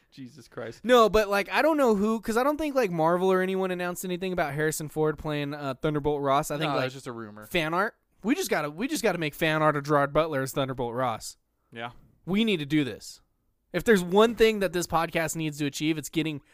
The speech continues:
Speaker 2: our favorite actor <laughs> into our favorite film franchise.
Speaker 1: Yeah. I'm surprised he hasn't been already.
Speaker 2: And there's a fucking opening if I've ever seen one.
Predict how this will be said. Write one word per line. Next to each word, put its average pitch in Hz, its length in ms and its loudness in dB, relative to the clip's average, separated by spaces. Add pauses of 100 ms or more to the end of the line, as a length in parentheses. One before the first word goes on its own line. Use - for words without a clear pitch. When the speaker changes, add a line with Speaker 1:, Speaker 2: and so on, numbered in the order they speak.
(280)
Speaker 2:
our 175 120 2
favorite 202 460 4
actor 165 560 -4 (500)
<laughs> - 540 -12
into 202 300 2
our 185 100 6
favorite 156 360 -2
film 185 220 -2
franchise. 110 520 -12 (1400)
Speaker 1:
Yeah. 143 280 -4 (720)
I'm - 60 -20
surprised 254 340 -2
he 196 60 -6
hasn't 165 200 -2
been 147 140 -10
already. 110 380 -10 (460)
Speaker 2:
And 151 120 -6
there's 202 160 4
a 196 40 -4
fucking 185 320 0
opening 156 400 0
if 123 120 -10
I've 135 140 -4
ever 127 200 -4
seen 117 260 -10
one. 82 140 -20